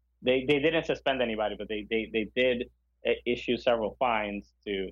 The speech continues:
to a lot of the players. But there was, yeah, there was that weird moment of,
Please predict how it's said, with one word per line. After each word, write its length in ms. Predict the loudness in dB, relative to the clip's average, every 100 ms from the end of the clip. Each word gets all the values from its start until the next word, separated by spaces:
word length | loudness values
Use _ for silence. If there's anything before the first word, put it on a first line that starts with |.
| -4
to 60 |
a 20 |
lot 160 | 0 0
of 60 | 0
the 60 | 0
players. 220 | 0 0
But 100 | 0
there 160 | 0 2
was, 240 | 2 0 -8 _ -2
yeah, 180 | 0 0
there 120 | -2
was 140 | -2
that 160 | -2 0
weird 220 | -2 -2
moment 380 | -2 -2 -4 -8 -6
of, 220 | -6 -6